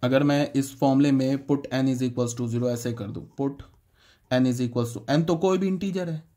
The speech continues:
n को ज़ीरो डाल दिया, तो ज़ीरो डालेंगे तो यहाँ पे क्या होगा? हम्म, d of dx,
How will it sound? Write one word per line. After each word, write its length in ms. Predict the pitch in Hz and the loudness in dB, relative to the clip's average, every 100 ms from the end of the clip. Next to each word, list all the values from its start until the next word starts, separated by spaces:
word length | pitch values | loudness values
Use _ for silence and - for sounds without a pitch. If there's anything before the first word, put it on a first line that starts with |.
| _ - | _ -2
n 160 | 139 156 | 0 4
को 140 | 156 | 4
ज़ीरो 220 | 151 151 | 4 4
डाल 220 | 143 117 110 | 4 2 0
दिया, 220 | 107 - - _ _ - | -6 -10 -20 _ _ -2
तो 80 | |
ज़ीरो 220 | 127 139 156 | 2 4 4
डालेंगे 380 | 151 151 156 | 4 4 2
तो 120 | 160 151 | 0 -2
यहाँ 240 | 139 151 | -2 -2
पे 120 | 156 | -4
क्या 160 | 147 151 | -2 0
होगा? 360 | 123 104 101 - _ _ _ _ _ _ _ _ _ _ _ _ - | 0 -4 -10 -16 _ _ _ _ _ _ _ _ _ _ _ _ -14
हम्म, 1300 | 52 50 50 - - - - _ _ - - 135 127 | -10 -8 -8 -10 -12 -16 -20 _ _ -20 -10 -8 0
d 140 | 139 156 | 4 6
of 180 | 147 147 | 4 4
dx, 420 | 139 147 147 | 4 4 2